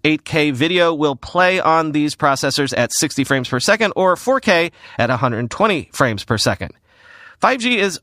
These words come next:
also possible on V R and A R headsets using this chip, using both sub six gigahertz and millimeter wave parts of the spectrum, but it's more of an optional piece than an essential one. Qualcomm's head of X R, Hugo Swart,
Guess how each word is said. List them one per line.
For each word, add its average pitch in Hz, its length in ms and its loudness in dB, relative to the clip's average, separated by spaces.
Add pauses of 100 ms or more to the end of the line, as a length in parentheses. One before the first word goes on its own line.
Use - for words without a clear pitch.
(140)
also 247 340 2
possible 175 600 0
on 156 200 4
V 156 140 2
R 151 160 4
and 143 100 0
A 143 80 0
R 135 140 2
headsets 147 380 -2
using 165 320 0
this 165 160 -2
chip, 196 260 0
using 151 320 0
both 135 320 -2
sub 156 460 2
six - 480 -2 (200)
gigahertz 151 600 0
and 135 300 0
millimeter 135 380 0
wave 180 460 0 (400)
parts 135 300 0
of 123 220 0
the 123 60 0
spectrum, 147 400 -2 (420)
but 156 180 4
it's - 260 -2
more 196 300 2
of 247 80 -4
an 214 120 0 (300)
optional 208 480 0
piece 131 400 -2
than 135 220 0
an 135 100 -2
essential 165 440 0
one. 82 300 -4 (440)
Qualcomm's 139 540 0
head 139 200 2
of 131 240 2 (240)
X - 320 -2
R, 131 400 4 (380)
Hugo 110 300 0
Swart, 175 460 2